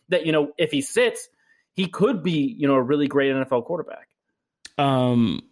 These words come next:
Speaker 2: with Lance, everything that I understand of him is he's very, very smart. Like, he's bright, and he would be able to pick up this offense. Um, he's running a lot of similar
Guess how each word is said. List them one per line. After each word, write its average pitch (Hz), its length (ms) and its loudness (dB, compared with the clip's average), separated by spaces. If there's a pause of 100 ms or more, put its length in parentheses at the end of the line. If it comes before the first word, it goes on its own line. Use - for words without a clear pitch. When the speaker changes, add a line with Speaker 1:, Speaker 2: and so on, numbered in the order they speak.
Speaker 2:
with 147 260 0
Lance, 135 420 0
everything 175 380 2
that 143 100 4
I 135 160 2
understand 135 400 0
of 123 60 -2
him 120 140 2
is 107 220 -2
he's 117 220 0
very, 123 400 2
very 113 300 0
smart. 92 460 -6 (420)
Like, 110 180 -2
he's 110 240 0
bright, 104 420 -2 (800)
and 107 400 2
he 120 140 2
would 117 80 2
be 117 100 4
able 110 120 2
to 98 80 0
pick 123 320 -2
up 104 180 -2
this 110 160 -4
offense. 95 640 -2 (640)
Um, 107 560 -4 (100)
he's 123 220 -4
running 123 220 2
a 113 40 2
lot 120 240 2
of 120 180 0
similar 127 580 2